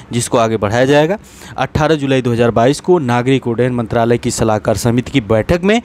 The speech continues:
निर्णय लिया गया कि डीजी यात्रा परियोजना का पहला चरण पन्द्रह अगस्त दो हज़ार बाईस से बेंगलुरु और वाराणसी हवाई अड्डों पर शुरू किया जाना है। यानी शुरुआत जो की गई है बेंगलुरु और वाराणसी हवाई अड्डों पर ये शुरू की जाएगी पहले,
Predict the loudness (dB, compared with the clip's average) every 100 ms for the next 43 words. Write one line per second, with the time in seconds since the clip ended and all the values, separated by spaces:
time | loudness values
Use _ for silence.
0 | -6 -18 -6 0 2 4 4 2 2 2
1 | 2 -2 -2 -4 0 0 0 0 -2 0
2 | 0 0 0 -2 -4 -2 0 0 2 0
3 | 0 -2 0 2 2 2 0 0 0 0
4 | 2 2 0 0 -2 -2 -2 0 0 0
5 | 2 2 2 2 0 0 0 2 2 0
6 | 0 0 0 0 2 2 2 -2 -2 -4
7 | -10 -12 -20 -2 0 2 2 2 4 2
8 | 0 -2 -2 -2 0 2 2 0 -6 -20
9 | -6 -2 -2 -2 0 2 2 2 -2 -6
10 | 0 2 2 2 2 4 4 4 2 0
11 | 0 0 0 0 -2 -2 -4 -4 -4 -6
12 | -6 -2 0